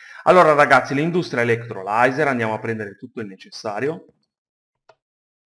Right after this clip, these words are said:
A noi servono, servono, servono. Eh, cosa serve? Fatemi ricapitolare. La bauxite.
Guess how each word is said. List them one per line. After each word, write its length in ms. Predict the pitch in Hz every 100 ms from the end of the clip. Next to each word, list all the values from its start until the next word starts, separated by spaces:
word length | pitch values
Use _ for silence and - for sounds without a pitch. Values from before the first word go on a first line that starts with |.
| _ 110
A 100 | 120
noi 180 | 123
servono, 500 | 120 113 92 92 95
servono, 380 | - 117 110 120
servono. 760 | 135 185 185 185 190 190 - -
Eh, 720 | 123 127 131 131 131 127 127
cosa 220 | 147 139 131
serve? 340 | 147 131 131
Fatemi 420 | 135 127 135 131
ricapitolare. 1000 | 123 123 135 131 127 127 135 170 214 - 143
La 160 | 131 127
bauxite. 680 | 139 135 - - - -